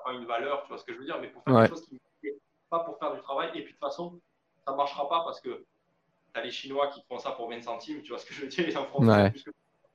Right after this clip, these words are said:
Speaker 2: Ouais.
Speaker 1: Et puis, les gens ont, ont encore du mal à, avec ça, tu vois. Souvent, il y en a qui,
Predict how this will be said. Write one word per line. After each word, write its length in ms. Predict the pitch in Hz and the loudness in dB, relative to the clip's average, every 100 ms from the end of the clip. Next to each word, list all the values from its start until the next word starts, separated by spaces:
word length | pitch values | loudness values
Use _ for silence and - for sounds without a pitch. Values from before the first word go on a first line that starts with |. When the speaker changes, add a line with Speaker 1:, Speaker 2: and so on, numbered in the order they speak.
| - | 4
Speaker 2:
Ouais. 260 | 117 107 110 | 8 8 6
Speaker 1:
Et 40 | |
puis, 160 | - - | -2 -8
les 80 | - | -8
gens 340 | - - 143 | -12 -8 -4
ont, 340 | 123 117 - | -4 -6 -4
ont 60 | 123 | -6
encore 280 | 127 143 139 | -4 -6 -8
du 80 | 139 | -4
mal 160 | 156 | -2
à, 140 | 143 123 - | 0 -2 -2
avec 200 | 123 123 | -2 -2
ça, 260 | - 147 139 | -4 -4 -4
tu 60 | 120 | -4
vois. 200 | 123 123 | -4 -4
Souvent, 300 | - 135 151 | -8 -2 0
il 60 | 139 | 0
y 40 | |
en 40 | 131 | -2
a 80 | |
qui, 280 | 135 _ 117 | -4 _ -20